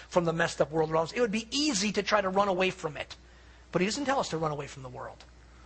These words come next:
He says we're to be in the world, but not, but not of it. So as ones who are, have a passion to walk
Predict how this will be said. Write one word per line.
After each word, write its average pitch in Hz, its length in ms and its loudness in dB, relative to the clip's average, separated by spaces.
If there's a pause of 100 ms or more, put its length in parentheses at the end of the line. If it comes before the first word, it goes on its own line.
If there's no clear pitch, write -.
He 214 100 0
says 185 200 -2
we're 180 120 4
to 175 60 -4
be 175 80 -8
in 226 300 -2
the 180 80 2
world, 139 520 -6 (340)
but 165 160 0
not, 160 280 -2 (320)
but 156 160 -4
not 143 160 -6
of 156 180 -4
it. - 200 -16 (840)
So 214 200 4
as 214 140 4
ones 277 540 4
who 233 220 4
are, 202 160 0 (140)
have 240 160 2
a 160 60 4
passion 240 640 2
to 208 120 4
walk 202 500 2